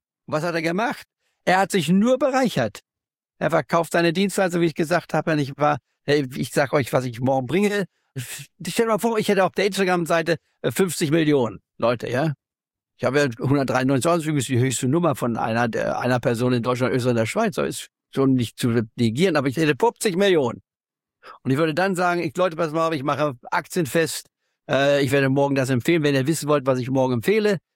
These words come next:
zahlt ihr mir eine Gebühr im Monat von hunderttausend Euro." Hunderttausend Euro, ne? Da würde ich wahrscheinlich von den Hedgefondsmanagern ein paar hundert kriegen. Da kann ich so meine fünfundzwanzig Millionen mit links einnehmen,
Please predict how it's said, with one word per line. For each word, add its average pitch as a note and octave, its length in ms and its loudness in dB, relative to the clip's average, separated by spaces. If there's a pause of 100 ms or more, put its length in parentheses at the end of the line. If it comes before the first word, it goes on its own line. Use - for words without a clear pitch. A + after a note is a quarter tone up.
(160)
zahlt E3 300 -2
ihr E3+ 140 0
mir D3+ 240 2
eine A#2 340 -2 (200)
Gebühr D#3+ 400 2
im C3+ 100 0
Monat C#3+ 440 2
von A#2+ 280 -2
hunderttausend B2 600 0
Euro." - 320 -4 (800)
Hunderttausend B2+ 360 0
Euro, - 280 -10
ne? C#3 220 -2 (840)
Da A#2+ 200 0
würde E3 160 2
ich C#3+ 60 0
wahrscheinlich D3 500 2
von D#3+ 140 0
den C#3 100 2
Hedgefondsmanagern F3 1000 0 (280)
ein B2+ 60 -14
paar D#3 160 0
hundert E3 260 0
kriegen. A2+ 400 -2 (360)
Da A2+ 100 -12
kann D3 140 -2
ich C#3+ 60 -2
so C3 60 -4
meine C3+ 220 0
fünfundzwanzig C#3+ 580 0
Millionen C3+ 380 2
mit B2 160 -2
links D#3 260 -2
einnehmen, E3 540 2